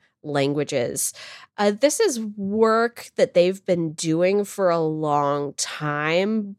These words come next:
but it kind of seems like it, it, it's being shoved to the forefront more, certainly in the news, with the, uh, great, great amount of oxygen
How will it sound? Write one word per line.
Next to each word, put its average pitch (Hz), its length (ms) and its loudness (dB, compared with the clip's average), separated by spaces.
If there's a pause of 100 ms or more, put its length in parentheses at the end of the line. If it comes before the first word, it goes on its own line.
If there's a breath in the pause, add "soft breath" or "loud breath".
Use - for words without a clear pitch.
(160)
but 170 160 2
it 170 140 0
kind 190 240 2
of 190 80 -2
seems 180 400 0
like 156 240 2 (180)
it, 190 220 2
it, 226 200 0
it's 196 200 0
being 170 400 2 (400 loud breath)
shoved 196 360 4
to 202 60 -2
the 185 120 2
forefront 170 500 0
more, 160 260 2
certainly 151 360 -2
in 139 100 -4
the 143 60 -4
news, 147 640 0
with 151 240 -2
the, 135 560 -6
uh, 123 460 -4 (540)
great, 277 520 -2 (100)
great 254 220 4
amount 285 240 2
of 233 160 -4
oxygen 170 720 0